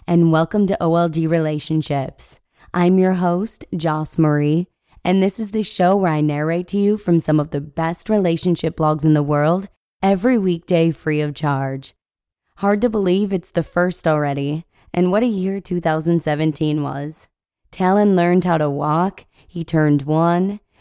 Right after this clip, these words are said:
we spent a long weekend in Breckenridge with old friends,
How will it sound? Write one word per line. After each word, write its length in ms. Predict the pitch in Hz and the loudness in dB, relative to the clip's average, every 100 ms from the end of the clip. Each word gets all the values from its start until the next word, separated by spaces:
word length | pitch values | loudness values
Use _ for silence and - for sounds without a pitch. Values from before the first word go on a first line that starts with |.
| - | -8
we 120 | 196 | -8
spent 320 | - 190 180 | -2 -2 0
a 40 | 170 | 0
long 320 | 165 170 196 | 0 2 4
weekend 300 | 180 180 180 | 2 2 2
in 140 | 156 | 2
Breckenridge 720 | 147 160 - 185 180 185 190 | 0 -4 0 2 4 2 -2
with 160 | 175 151 | -6 -6
old 320 | 165 165 170 | -4 -6 -6
friends, 600 | - 165 160 165 175 175 | -4 -2 0 0 -2 -4